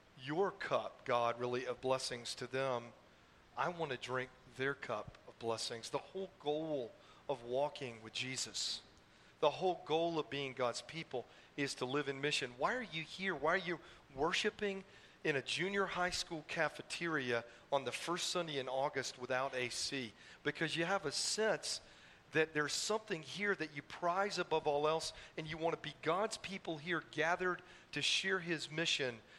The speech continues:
with this part, His love and His mercy and His kindness and His justice, with this part of Central Austin. But what envy starts making you think is, "Ah, it's not worth it.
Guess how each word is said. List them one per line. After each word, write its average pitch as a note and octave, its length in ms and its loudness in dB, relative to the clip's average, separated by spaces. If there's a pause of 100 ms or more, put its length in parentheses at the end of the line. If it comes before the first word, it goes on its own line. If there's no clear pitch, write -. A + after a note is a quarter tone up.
(140)
with C#3 180 -4
this E3+ 220 2
part, D3 400 2
His C3 180 -2
love D3+ 480 4
and C#3+ 100 -2
His C3 180 -4
mercy D#3+ 380 0
and D3 80 -4
His B2 140 -4
kindness E3+ 580 0
and C#3+ 80 -6
His B2 140 -6
justice, D3+ 540 0 (420)
with C#3 160 -2
this G#3 160 0
part A3 320 -2
of E3 100 -2
Central E3+ 480 -4
Austin. D3+ 380 -6 (1300)
But E3+ 180 2
what F#3 160 2
envy G#3 300 -4
starts - 400 -2
making E3+ 240 -2
you D3+ 80 -6
think F3 260 -2
is, D#3 160 -2
"Ah, D#3+ 140 0
it's - 160 -6
not A#2+ 220 -4
worth A2 260 -6
it. G#2 100 -10